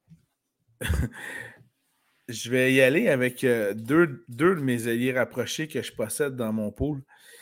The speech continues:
Euh, t'en as parlé d'emblée, il a connu un maigre match au, au, au, à la semaine trois, Darren Waller. C'est quand même un affrontement contre la deuxième pire défensive contre le jeu aérien, Seattle, qui a accordé près de mille verges en trois matchs.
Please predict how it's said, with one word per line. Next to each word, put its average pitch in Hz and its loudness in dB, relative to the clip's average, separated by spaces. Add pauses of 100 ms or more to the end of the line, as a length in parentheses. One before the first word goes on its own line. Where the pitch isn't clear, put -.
(400)
Euh, 117 2 (160)
t'en 117 0
as 165 6
parlé 170 8
d'emblée, 143 4
il 143 2
a 117 2
connu 131 0
un 127 4
maigre 123 2
match 135 -2 (220)
au, 117 -8 (200)
au, 110 -8
au, 104 -8
à 107 -4
la 107 0
semaine 110 -4
trois, 143 4
Darren 127 4
Waller. 117 0 (880)
C'est 139 2
quand 135 4
même 143 0
un 120 -2
affrontement 131 0
contre 123 -4
la 113 2
deuxième 131 2
pire 127 2
défensive 120 -2
contre 113 -6
le 110 -2
jeu 120 0
aérien, 113 0
Seattle, 127 0
qui 123 -2
a 107 0
accordé 113 -4
près 139 0
de 120 0
mille 123 2
verges 117 0
en 104 -4
trois 104 -6
matchs. 139 -4